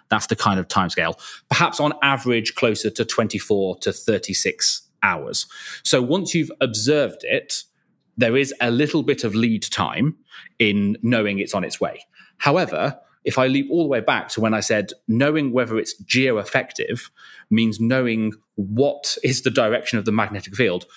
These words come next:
we can't measure that until it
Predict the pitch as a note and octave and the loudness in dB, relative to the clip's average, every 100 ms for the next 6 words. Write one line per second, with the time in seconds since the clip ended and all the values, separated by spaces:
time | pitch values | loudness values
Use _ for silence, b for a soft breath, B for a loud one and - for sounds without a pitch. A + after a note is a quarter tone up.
0 | B B - G#2 D#3 D#3+ F3 F3 - C#3+ | B B -2 2 2 2 0 0 2 0
1 | D#3 F#2 D#2 E2 - - - A#2 B2+ A2+ | 0 -4 -4 -4 -4 -4 0 0 2 2
2 | A2+ A2 A2 | 0 -2 -4